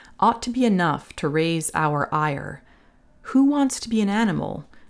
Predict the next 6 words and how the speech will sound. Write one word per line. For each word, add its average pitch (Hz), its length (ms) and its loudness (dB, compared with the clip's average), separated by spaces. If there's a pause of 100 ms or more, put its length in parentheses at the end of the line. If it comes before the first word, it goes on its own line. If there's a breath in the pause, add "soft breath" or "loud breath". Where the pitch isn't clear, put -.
reductively 147 600 -4
speaking? 135 600 -6 (840)
Our 156 240 0
response 208 640 0
to 151 100 -2
him 143 300 -2